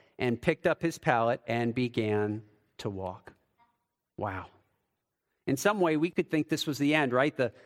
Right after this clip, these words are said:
the credits could start rolling here. The Son of God in this text, who demonstrates compassion through his healing power,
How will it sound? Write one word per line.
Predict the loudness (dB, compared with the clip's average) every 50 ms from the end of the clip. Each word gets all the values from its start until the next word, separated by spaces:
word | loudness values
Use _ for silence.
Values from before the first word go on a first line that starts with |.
| _ -4
the | -4
credits | -4 0 2 2 4 4 4 0 -2 -4 -8 -12 -12 -14 _ _ _ _
could | -4 -2 0 0 0 -2 -6 -10 _
start | -14 -14 0 2 4 4 4 4 0 -2 _ _
rolling | -2 0 2 4 4 4 2 2 0 0 0
here. | 0 0 0 0 0 -4 -6 -14 -20 -20 _ _
The | -4 -2
Son | 0 0 2 2 2 0
of | -2 0
God | 2 4 4 4 4 4 2 2 0 -2 -4 -8 -14 _ _ _ _ _ _ _ _ _ _
in | 2 2 4 2
this | 2 0 0
text, | 0 0 2 2 0 -2 -6 -6 -4
who | -2 -2 0
demonstrates | 2 2 2 2 0 -4 -6 -4 -2 -2 -2 -2 -4 -6
compassion | -4 -4 -4 -4 -4 -2 0 0 0 0 0 0 -2 -2 -2 -2 -2 -6 -8 -10 _ _ _ _ _ _ _ _
through | -2 0 2 2 2 2 0
his | 0 -2 -2 -2
healing | -2 -2 0 0 0 0 -2 -2
power, | 0 0 2 2 2 2 2 0 -2 -2 -6